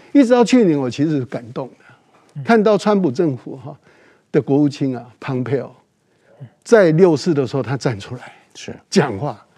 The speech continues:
Speaker 1: 我知道，连美国人都清楚了。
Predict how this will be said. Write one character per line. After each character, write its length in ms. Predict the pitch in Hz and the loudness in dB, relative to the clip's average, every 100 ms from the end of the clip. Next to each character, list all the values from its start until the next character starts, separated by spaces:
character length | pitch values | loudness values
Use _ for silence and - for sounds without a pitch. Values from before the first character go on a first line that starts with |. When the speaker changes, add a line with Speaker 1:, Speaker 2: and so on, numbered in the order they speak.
| _ _ _ _ - | _ _ _ _ 2
Speaker 1:
我 200 | 175 170 | 6 6
知 160 | - | 6
道， 280 | 208 202 147 - _ _ _ _ 160 160 - | 2 2 0 -6 _ _ _ _ -16 -14 -4
连 260 | 175 180 | 4 6
美 200 | 226 214 | 6 6
国 140 | 139 156 | 4 2
人 140 | 147 | 2
都 120 | 131 127 | 0 -4
清 260 | - 135 | -4 -4
楚 180 | 135 - | -4 -10
了。 180 | - | -20